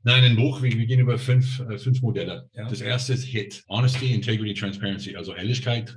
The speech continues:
Speaker 1: ähm, Integrität und Transparenz. Ehrlichkeit mit dir selbst ist das Wichtigste, aber wenn du ehrlich mit dir selbst bist, bist du nie unehrlich mit jemand anders. Weil sobald du ein unehrlich, unehrlich mit jemand anders bist, weißt du, dass du dich selbst betrügst. Also da erstmal diesen krasser Ehrlichkeit mit dir selbst. Transparenz ist, wie du in die Welt eintretest mit diesen Ehrlichkeiten und das ist, das ist dein angehender Re-, Re-,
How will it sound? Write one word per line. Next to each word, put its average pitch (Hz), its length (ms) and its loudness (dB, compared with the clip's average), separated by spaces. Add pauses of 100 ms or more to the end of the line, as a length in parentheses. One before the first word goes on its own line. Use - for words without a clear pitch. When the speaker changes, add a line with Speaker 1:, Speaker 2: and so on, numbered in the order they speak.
(100)
Speaker 1:
ähm, 92 160 -8
Integrität 98 680 -6
und 95 100 -8
Transparenz. 90 560 -14 (100)
Ehrlichkeit 131 400 0
mit 135 120 -4
dir 131 80 2
selbst 113 300 -2
ist 127 140 -4
das - 140 -6
Wichtigste, 123 360 -6
aber 104 140 -6
wenn 113 80 -2
du 110 80 -4
ehrlich 123 240 -4
mit 117 100 -6
dir 104 100 -6
selbst 190 280 -2
bist, 127 280 -4 (140)
bist 117 180 0
du 123 60 4
nie 135 160 6
unehrlich 117 400 -2
mit 107 100 -6
jemand 104 220 -6
anders. - 460 -6
Weil 107 100 -2
sobald 131 360 6
du 131 100 0
ein 127 140 0
unehrlich, 143 440 -2
unehrlich 131 500 -4
mit 120 120 -6
jemand 113 180 -2
anders 143 240 -6
bist, 120 240 -6
weißt 117 200 -4
du, 117 40 -4
dass 107 120 -4
du 117 60 -4
dich 101 200 -6
selbst 95 260 -10
betrügst. - 500 -16
Also 98 200 -4
da 107 180 -2
erstmal 127 300 2
diesen 107 280 -2
krasser 127 520 -4
Ehrlichkeit 117 420 -4
mit 101 120 -10
dir 101 100 -4
selbst. 85 440 -12
Transparenz 131 600 2
ist, 107 160 -2
wie - 80 -4
du 151 140 -4
in 131 100 4
die 120 100 4
Welt 120 180 2
eintretest 120 600 -4
mit 180 140 -8
diesen 110 200 -6
Ehrlichkeiten 98 460 -8
und 113 80 0
das 113 140 -2
ist, 110 400 -2
das 104 140 -4
ist 127 120 -2
dein 110 160 0
angehender 113 760 0
Re-, 101 200 -12
Re-, 101 200 -10